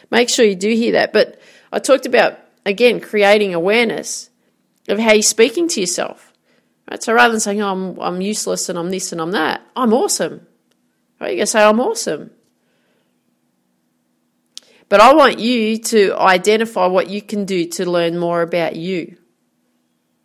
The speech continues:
Okay, 'cause we wanna be open to learn more about ourselves. If we learn more about ourselves, we can learn how to improve ourselves and we can really get to where we wanna go. We can really get to where we wanna go.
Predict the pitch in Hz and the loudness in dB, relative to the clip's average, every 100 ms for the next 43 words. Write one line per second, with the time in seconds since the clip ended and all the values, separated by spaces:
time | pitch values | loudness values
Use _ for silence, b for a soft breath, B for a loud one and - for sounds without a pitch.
0 | - 208 220 185 185 180 170 170 170 - | -12 -10 -10 -10 -6 -4 -4 -6 -6 -4
1 | 185 185 175 160 - 170 165 175 170 170 | -4 -4 -8 -8 -8 -6 -4 -4 -4 -4
2 | 160 165 165 156 156 - 190 214 185 175 | -4 -2 0 0 -2 -4 -4 -6 -8 -6
3 | 170 165 160 160 160 156 156 156 - 202 | -2 -2 -2 -2 -2 -2 -4 -6 -6 -8
4 | 202 165 165 156 160 160 160 156 151 - | -8 -10 -10 -10 -10 -8 -6 -6 -8 -8
5 | 190 190 190 208 196 185 165 160 - 160 | -6 -6 -8 -8 -10 -10 -10 -10 -12 -10
6 | 160 170 175 180 170 160 156 - 170 160 | -8 -8 -6 -6 -8 -8 -10 -10 -10 -6
7 | 151 156 147 143 147 143 - - _ _ | -6 -6 -10 -10 -8 -8 -8 -16 _ _
8 | - - 170 151 151 156 156 156 147 - | -20 -16 -14 -10 -8 -6 -4 -4 -6 -10
9 | - - 135 135 131 131 - 123 - | -14 -14 -12 -10 -10 -12 -14 -16 -18